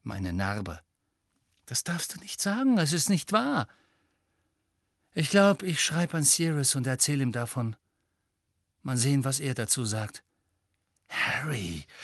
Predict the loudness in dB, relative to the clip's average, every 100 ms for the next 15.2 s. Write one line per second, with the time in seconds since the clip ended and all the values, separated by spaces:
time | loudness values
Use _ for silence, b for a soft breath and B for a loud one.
0 | B 0 2 4 4 2 0 0 4 4
1 | 4 2 2 2 2 0 -2 -2 -2 0
2 | 0 2 2 B B -6 -4 -2 0 2
3 | 2 0 -2 -2 -2 -2 B B B 0
4 | 2 2 4 4 4 4 4 2 B B
5 | B 6 8 6 2 2 2 2 2 2
6 | 2 2 2 4 4 2 -2 -4 -2 -4
7 | -2 0 2 2 0 2 2 2 0 -2
8 | -4 -4 -2 -2 -2 _ _ _ _ B
9 | 2 4 6 4 2 0 -2 0 0 2
10 | 2 4 2 2 0 2 0 -2 -6 -6
11 | 0 2 2 0 -2 -4 -6 _ _ _
12 | _ _ _ _ -2 2 4 6 4 4
13 | 2 2 2 4 2 2 2 2 4 4
14 | 4 4 2 2 4 4 4 4 4 0
15 | -4